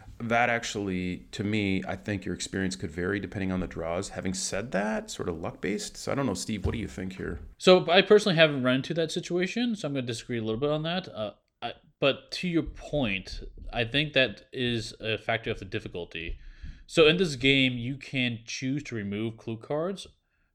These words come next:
Speaker 2: from the game that will make the game easier or harder, depending which clue card you remove. And so that's getting to, I think, what you're trying to get at, Elijah. It's definitely easier if you get those clue cards to say, "Hey, two of these icons are correct,"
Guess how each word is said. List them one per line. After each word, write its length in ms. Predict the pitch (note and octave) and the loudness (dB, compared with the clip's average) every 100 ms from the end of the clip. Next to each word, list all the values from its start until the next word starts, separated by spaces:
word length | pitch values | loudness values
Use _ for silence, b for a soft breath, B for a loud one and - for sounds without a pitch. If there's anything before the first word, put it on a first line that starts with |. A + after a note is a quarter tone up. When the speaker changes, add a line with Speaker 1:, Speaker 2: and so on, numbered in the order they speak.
| - | -6
Speaker 2:
from 200 | B2+ B2 | -4 -2
the 100 | A#2 | -4
game 480 | A2 G#2+ C3 D#3+ C3 | 0 0 0 -4 -2
that 220 | G#2+ G#2 | -2 -2
will 120 | G#2 | -4
make 200 | G#2 G#2+ | -4 -6
the 60 | - | -4
game 240 | A2 G#2 - | -4 -4 -8
easier 380 | A2 G#2+ A#2 G#2 | -8 -4 -4 -4
or 160 | F#2 | -6
harder, 360 | - A2 G2+ F2 | -6 -4 -4 -6
depending 320 | F2+ G2+ G2 | -10 -10 -8
which 180 | F2+ - | -10 -12
clue 140 | A2+ | -14
card 260 | G2 F#2 F2 | -10 -12 -10
you 60 | |
remove. 520 | E2+ E2 F#2+ D#2+ B1 _ b b b b | -12 -10 -12 -12 -16 _ b b b b
And 80 | G#2+ | 0
so 80 | C3 | 2
that's 180 | C3 | 2
getting 240 | - B2 A2+ - | 0 -2 -4 -6
to, 260 | A#2 A2 G#2+ | -4 -2 -2
I 60 | G2 | -2
think, 220 | G#2+ G2+ | -4 -6
what 160 | G2 | -10
you're 80 | G2+ - | -12 -14
trying 160 | - G#2 | -8 -8
to 80 | F#2+ | -4
get 140 | F3+ | -2
at, 100 | G#2 | -2
Elijah. 460 | F#2 F#2 - A2+ A2 B B B _ _ | -2 -4 -2 -4 -6 B B B _ _
It's 300 | B2+ A#2 - - - _ A2+ | -6 -6 -8 -14 -20 _ -4
definitely 340 | C3+ - C3+ | -4 -2 -4
easier 460 | A#2 A2+ A2+ D#3 C3+ | -2 -4 -2 0 0
if 100 | A2 | -2
you 60 | |
get 180 | G#2 A2 | -6 -6
those 160 | G2+ - | -6 -8
clue 160 | A#2 | -10
cards 220 | - A2+ | -6 -6
to 80 | G#2+ | -6
say, 240 | - G#2 F#2+ | -6 -6 -2
"Hey, 380 | C#3+ F2+ F#2 - | -2 -2 -8 -14
two 420 | - - E3+ F3 A#2 | -12 -4 -2 0 -2
of 120 | G2+ | -2
these 220 | G2 F#2+ | -6 -4
icons 460 | F#2+ G#2 G2+ F#2+ - | -6 -6 -8 -10 -10
are 300 | F#2+ F#2 - | -10 -10 -12
correct," 480 | - F#2+ C#2 _ | -14 -12 -14 _